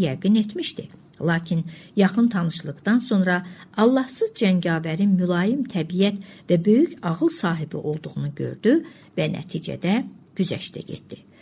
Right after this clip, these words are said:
Bununla bərabər xırda polyak dvaryanı qoca ürəyin dərin güşələrində narahatlıq duyğularının qaynaşdığını da hiss edirdi.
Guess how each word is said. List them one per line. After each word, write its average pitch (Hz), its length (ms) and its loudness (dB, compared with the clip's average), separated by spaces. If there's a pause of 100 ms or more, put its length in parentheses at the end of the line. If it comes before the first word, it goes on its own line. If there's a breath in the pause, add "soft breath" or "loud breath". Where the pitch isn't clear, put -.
(240 loud breath)
Bununla 320 380 2
bərabər 190 560 0
xırda 220 360 -2
polyak 196 460 -2
dvaryanı 160 600 -2 (340 loud breath)
qoca 269 360 4
ürəyin 196 580 4 (100)
dərin 233 400 0
güşələrində 156 880 -4
narahatlıq 165 720 -4
duyğularının 160 640 -4
qaynaşdığını 160 840 -6
da 220 100 -2
hiss 143 340 -10
edirdi. - 400 -18